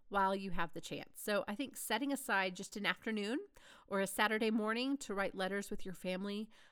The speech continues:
of gratitude would be a really lovely thing to do. You can also write some little personal notes and put 'em at your Thanksgiving table.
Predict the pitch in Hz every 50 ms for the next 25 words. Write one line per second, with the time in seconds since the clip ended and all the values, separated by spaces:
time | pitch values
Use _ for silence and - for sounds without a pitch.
0 | _ - - 175 - - 190 180 185 185 220 254 - 330 349 370 392 - - -
1 | - 233 208 220 208 - - 202 190 185 202 220 220 233 226 220 214 190 185 175
2 | 180 185 185 180 - 190 185 175 160 - - - - 160 151 - - - - -
3 | - - - - - - - - - _ - 247 - 320 214 226 269 330 - 440
4 | 415 370 269 240 220 - - - 226 220 214 208 220 - - - 196 - - 226
5 | 247 262 226 180 170 175 156 - - - - 202 220 - - - 214 226 233 -
6 | - - 160 165 - - - 214 208 208 - - 165 170 - - - - 202 196
7 | 196 214 220 - - 285 254 254 - 165 - -